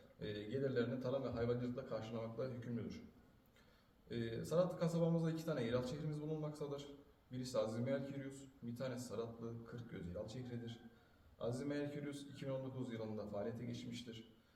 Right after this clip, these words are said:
ve Saratlı kasabamız yirmi beş yıllık bir geçmiş olan bir, e, Kırkgöz yerel şehrimizdir. E, bunun sonrasında insanlarımız, e,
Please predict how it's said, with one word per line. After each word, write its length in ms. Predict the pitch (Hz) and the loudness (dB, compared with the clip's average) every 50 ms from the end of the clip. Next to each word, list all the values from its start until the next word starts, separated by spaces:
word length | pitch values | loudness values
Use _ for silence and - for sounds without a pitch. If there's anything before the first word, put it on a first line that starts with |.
| - - - | -16 -6 -2
ve 120 | 127 131 | -2 0
Saratlı 380 | 123 127 117 104 104 107 - - | 0 2 4 4 4 4 2 -4
kasabamız 500 | 117 110 113 113 107 107 107 110 110 107 | -4 -4 -2 -2 -2 -2 -2 -4 -4 -6
yirmi 260 | 107 104 107 110 110 | -6 -6 -4 -2 -2
beş 240 | 120 120 110 - - | 0 0 -2 -4 -4
yıllık 440 | - 95 95 92 85 - - - - | -6 -8 -8 -8 -10 -12 -14 -14 -12
bir 80 | 98 | -10
geçmiş 420 | 95 98 95 95 98 104 95 - 104 | -8 -8 -8 -8 -8 -8 -8 -6 -4
olan 200 | 98 92 90 90 90 | -4 -4 -4 -4 -4
bir, 380 | 87 85 - - - - - 98 | -8 -8 -10 -16 -20 -16 -14 -12
e, 40 | 95 92 92 87 82 76 78 80 - - - - - | -10 -10 -8 -8 -8 -8 -8 -10 -12 -14 -18 -20 -20
Kırkgöz 580 | - - 123 117 113 - 110 104 101 101 101 110 | -14 -12 -12 -12 -10 -6 -6 -6 -6 -6 -8 -6
yerel 220 | 110 104 101 92 | -4 -4 -4 -4
şehrimizdir. 640 | 95 87 87 87 87 90 87 90 - 131 - - - - - - - - - - - - - - - - - - | -6 -8 -8 -8 -6 -6 -6 -6 -8 -8 -10 -10 -14 -18 -20 -20 -20 -20 -20 -20 -20 -20 -20 -20 -20 -18 -10 -8
E, 60 | 110 107 104 107 110 110 - - - - - - - - | -6 -4 -2 -2 -4 -4 -6 -8 -10 -12 -16 -18 -10 0
bunun 320 | 135 160 175 180 180 175 165 - - - | 2 4 4 4 4 0 -4 -6 -8 -10
sonrasında 760 | - - 156 139 139 135 123 127 131 127 131 143 147 - - - - - - - - - - - _ _ _ _ _ - | -4 -2 2 4 4 4 4 2 0 -2 0 0 0 -2 -4 -8 -12 -14 -18 -18 -20 -20 -20 -20 _ _ _ _ _ -4
insanlarımız, 880 | 147 156 165 160 - 170 165 165 160 160 160 160 165 160 - - - - - - | -2 0 0 2 2 4 6 6 6 6 6 6 4 2 0 -2 -8 -12 -12 -6
e, 60 | - | -2